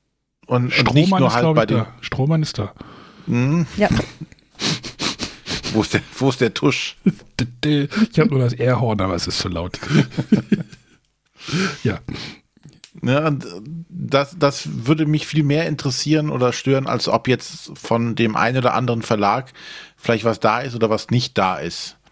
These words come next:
Speaker 2: Hm.
Speaker 1: Ich denke mal, dass die ja so, so Demo-Copies, also so, so Spiele zum, also zum Anspielen, die Sachen schon in irgendeiner geringen Stückzahl da haben,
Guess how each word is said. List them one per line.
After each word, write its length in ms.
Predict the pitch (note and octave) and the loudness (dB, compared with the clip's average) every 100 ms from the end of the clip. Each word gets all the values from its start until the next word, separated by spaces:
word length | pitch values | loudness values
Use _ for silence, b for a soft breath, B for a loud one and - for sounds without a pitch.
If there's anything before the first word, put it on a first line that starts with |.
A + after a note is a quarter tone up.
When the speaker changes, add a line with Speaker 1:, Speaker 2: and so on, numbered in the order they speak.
| - | -18
Speaker 2:
Hm. 280 | G2+ G2 - - | -16 -16 -18 -8
Speaker 1:
Ich 80 | |
denke 280 | - A#2+ B2 | 0 0 2
mal, 200 | C3 B2+ | 2 2
dass 200 | A#2+ A#2+ | 0 -2
die 120 | - A#2 | -2 0
ja 280 | A#2+ A#2 G#2+ | 2 2 0
so, 220 | A2 G#2+ | 0 0
so 320 | G#2+ G#2 A2 | 0 0 0
Demo-Copies, 1800 | G#2 A2 A#2+ D3 E3 D#3+ D#3 - _ _ _ _ _ - C#3+ D3+ D3 C#3 | -2 0 2 2 2 2 0 -6 _ _ _ _ _ -2 0 2 0 0
also 220 | A2+ G#2 | 0 0
so, 240 | G#2 G2+ G#2 | 0 0 -2
so 240 | G#2 A2 - _ _ - A#2+ | -4 -8 -12 _ _ -6 -4
Spiele 320 | - B2+ B2+ | -2 0 0
zum, 200 | B2+ B2+ | 0 -2
also 260 | B2 A2 G2+ | 0 0 -2
zum 240 | - G2 | -8 -2
Anspielen, 460 | B2 C3+ D#3+ - D3 | 0 2 0 0 0
die 80 | C3 | 2
Sachen 340 | B2 A#2+ B2+ B B B | 0 0 -4 B B B
schon 320 | - B2 D#3 | -2 0 0
in 160 | D#3 C3+ | 0 0
irgendeiner 360 | D3+ C#3+ C3 B2 | 2 2 2 2
geringen 280 | B2+ C3 | 2 2
Stückzahl 420 | B2+ C#3 C3 B2+ A2+ | 2 0 0 0 2
da 320 | A2 A#2+ B2 | 2 2 0
haben, 440 | C3 C#3 C#3+ - | 0 0 0 -4